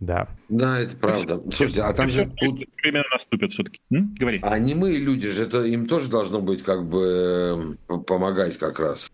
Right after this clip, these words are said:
Speaker 3: А, с, в смысле, с, с немыми от рождения людьми там будет
Speaker 2: Да.
Speaker 3: немножечко сложнее. Дело в том, что,
Speaker 2: У них
Speaker 3: э,
Speaker 2: голоса
Speaker 3: ну,
Speaker 2: нет.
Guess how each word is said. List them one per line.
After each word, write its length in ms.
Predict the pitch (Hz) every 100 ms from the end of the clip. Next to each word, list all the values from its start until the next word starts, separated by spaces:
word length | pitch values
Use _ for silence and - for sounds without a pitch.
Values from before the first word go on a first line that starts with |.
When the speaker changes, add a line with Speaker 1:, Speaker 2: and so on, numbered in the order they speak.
| -
Speaker 3:
А, 460 | 127 135 131 131 131 -
с, 520 | - - 147 147 151 - -
в 160 | 151
смысле, 300 | 139 151 131
с, 80 | 117
с 140 | - -
немыми 280 | 165 175
от 220 | 156 135 -
рождения 480 | 135 120 233 214 156
людьми 300 | 131 123 117
там 220 | 143 156
будет 260 | 151 147
Speaker 2:
Да. 80 | -
Speaker 3:
немножечко 580 | 123 131 131 - - 127 - _ -
сложнее. 260 | 107 87 98
Дело 120 | 117
в 40 |
том, 140 | 117 143
что, 420 | - - 131 120 113 - - - _
Speaker 2:
У 60 | -
них 100 | 120
Speaker 3:
э, 60 |
Speaker 2:
голоса 320 | 196 110 98
Speaker 3:
ну, 80 | 147
Speaker 2:
нет. 240 | 104 -